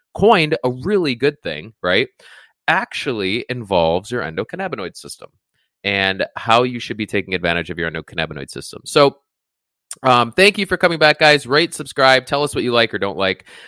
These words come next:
Uh, if you have friends or, or loved ones or family members that you think could be helped by the content of this episode or any of our episodes, um, I think we're, like, one fifty plus now. Uh, for the past few years, we've been doing this. Um,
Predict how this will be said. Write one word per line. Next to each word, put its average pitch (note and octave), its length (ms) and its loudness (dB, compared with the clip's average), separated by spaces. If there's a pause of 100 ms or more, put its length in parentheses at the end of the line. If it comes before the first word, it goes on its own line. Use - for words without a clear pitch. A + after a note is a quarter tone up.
(140)
Uh, G2 240 4
if A#2 160 -4
you G3 120 2
have E3+ 120 0
friends D3+ 460 -2
or, F#2 240 0
or F2+ 100 -4
loved A2+ 240 0
ones A#2 320 -2
or E2+ 80 -4
family A2+ 320 -4
members G#2+ 380 -6
that E2+ 120 -6
you A2 120 -10
think A2 240 -8
could G#2 120 -10
be F#2 120 -6
helped - 400 -2
by G2+ 120 0
the E2 80 -2
content A#2+ 440 -4
of F#2 80 -8
this E2+ 180 -4
episode G#2+ 500 -2
or F2 220 0
any A#3+ 180 0
of G#2 100 -2
our F2+ 120 0
episodes, F2+ 560 -6 (320)
um, E2+ 220 -8
I - 20 -12
think D#3 220 -12
we're, C#3+ 60 -6
like, F#2 360 -6
one F2 320 -16
fifty - 380 -12
plus - 400 -6
now. C#2+ 260 -10 (420)
Uh, D#2 160 -6
for D#2+ 120 -14
the E2 80 -8
past D#2+ 280 -4
few E2 120 -2
years, D#2+ 240 -2
we've E2 100 -4
been D#2 100 -8
doing D#2+ 220 -6
this. D2+ 300 -10 (160)
Um, G2 420 4